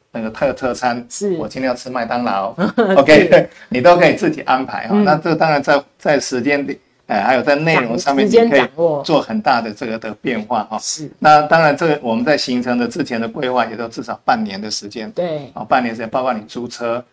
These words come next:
Speaker 1: 包括我们的景点怎么走，包括我们的饭店怎么订，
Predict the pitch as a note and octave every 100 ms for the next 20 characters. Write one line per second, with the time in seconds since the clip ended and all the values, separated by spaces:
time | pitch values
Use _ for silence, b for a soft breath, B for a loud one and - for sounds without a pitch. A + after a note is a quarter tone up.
0 | _ _ - B2 B2+ B2+ G#2 A2 A2 B2
1 | A#2 B2 A#2 G2 G2+ A2 G#2+ F#2+ C3 B2
2 | G#2 G#2+ C#3 B2 A#2+ A2+ - G3+ - -
3 | A3+